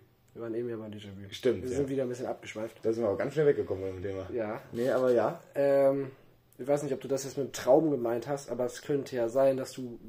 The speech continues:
Speaker 1: geträumt hast, den Traum aber vergessen hast, was weiß ich, und in deinem Traum
Speaker 2: Das
Speaker 1: hast du
Speaker 2: meinte ich, darauf wollte ich hinaus und dann sind
Speaker 1: Genau.
Speaker 2: wir halt abgerutscht.
Speaker 1: Ja, ja, genau. Und dann ist irgendwas sehr, sehr Ähnliches
Speaker 2: Genau.
Speaker 1: passiert.
Speaker 2: Wir waren im Hang in der Kurve und sind geradeaus weitergefahren.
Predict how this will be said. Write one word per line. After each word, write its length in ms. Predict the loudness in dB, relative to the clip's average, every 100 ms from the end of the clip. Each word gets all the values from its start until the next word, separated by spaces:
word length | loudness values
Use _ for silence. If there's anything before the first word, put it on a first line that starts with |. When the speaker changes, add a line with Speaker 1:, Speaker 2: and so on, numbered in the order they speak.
| -10
Speaker 1:
geträumt 540 | -10 -6 2 4 4 2
hast, 420 | -2 -4 -14 -18 -10
den 120 | -10
Traum 260 | -4 -2 0
aber 120 | 0
vergessen 540 | -2 -2 0 0 -2
hast, 280 | -4 -8 -6
was 220 | -8 -4
weiß 160 | -6 -2
ich, 260 | -4 -6 -14 -20 -10
und 240 | -6 -4 0
in 200 | 0 2
deinem 260 | 2 0
Traum 340 | 0 6 6 8
Speaker 2:
Das 100 | 4
Speaker 1:
hast 100 | 8
du 40 | 8
Speaker 2:
meinte 180 | 8 8
ich, 100 | 8
darauf 280 | 10 10
wollte 160 | 8 4
ich 80 | 0
hinaus 340 | 2 6 6 6
und 60 |
dann 100 | 6
sind 80 | 8
Speaker 1:
Genau. 140 | 8
Speaker 2:
wir 100 | 8
halt 140 | 8 6
abgerutscht. 440 | 4 8 8 10
Speaker 1:
Ja, 100 | 8
ja, 40 | 8
genau. 160 | 4 0 -2
Und 220 | -4 2
dann 300 | 6 6 4
ist 220 | 0 4
irgendwas 460 | 8 8 8 2 -8 -14
sehr, 340 | 2 8 8
sehr 200 | 8 6
Ähnliches 320 | 6 6 4 2
Speaker 2:
Genau. 100 | 0
Speaker 1:
passiert. 380 | 0 -2 -2
Speaker 2:
Wir 80 | 0
waren 100 | 2 2
im 80 | 2
Hang 140 | 4
in 80 | 6
der 100 | 6
Kurve 240 | 6 6
und 60 | 4
sind 80 | 4
geradeaus 320 | 6 6 4
weitergefahren. 520 | 0 0 -4 -6 -8